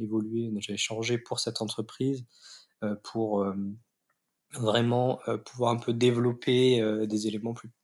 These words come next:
voilà, le, de, de, à l'époque. Heu, finalement, en fait, heu, les, ces, ces éléments-là, heu, donc de développement personnel dans cette entreprise, heu, et de développement aussi professionnel, heu,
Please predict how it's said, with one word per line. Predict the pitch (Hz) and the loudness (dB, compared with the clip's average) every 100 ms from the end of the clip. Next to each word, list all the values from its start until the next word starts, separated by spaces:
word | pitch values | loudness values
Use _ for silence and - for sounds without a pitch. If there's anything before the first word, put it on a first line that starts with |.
| _ | _
voilà, | 120 113 113 | -6 -2 -2
le, | 110 - | -2 -2
de, | 113 110 - | -2 -4 -6
de, | 131 _ _ - | -12 _ _ -6
à | 113 | -2
l'époque. | 110 - 151 156 - - - - _ _ 120 | 2 6 6 6 -10 -14 -16 -18 _ _ 2
Heu, | 110 110 107 | 6 6 4
finalement, | - 117 117 131 | 4 4 8 8
en | |
fait, | 127 131 127 - | 8 6 4 0
heu, | 107 104 104 101 98 107 - - _ 220 214 _ _ _ _ _ _ _ - | 0 0 0 -2 -4 -10 -18 -20 _ -20 -20 _ _ _ _ _ _ _ 0
les, | 123 - | 0 2
ces, | - - | 0 0
ces | - 123 120 | 0 4 6
éléments-là, | 117 117 123 123 127 127 123 | 6 6 6 8 10 10 10
heu, | 104 107 | 6 4
donc | 107 110 - | 0 -4 -6
de | 101 | -4
développement | 101 107 107 - 107 | 0 2 2 0 0
personnel | 110 - - 113 110 | 2 2 2 4 4
dans | 117 | 4
cette | - 117 | 2 0
entreprise, | 110 117 110 - 113 117 117 120 - - _ _ - | -2 -2 -6 -2 0 2 0 -4 -12 -20 _ _ -2
heu, | 101 101 98 98 101 104 | 0 0 0 -4 -6 -8
et | - 101 | -4 -4
de | |
développement | 101 104 107 - 104 | 0 2 2 2 0
aussi | - 110 | 0 -2
professionnel, | - - 110 - 117 127 117 | -4 -2 0 2 4 4 2
heu, | 104 101 | 0 -4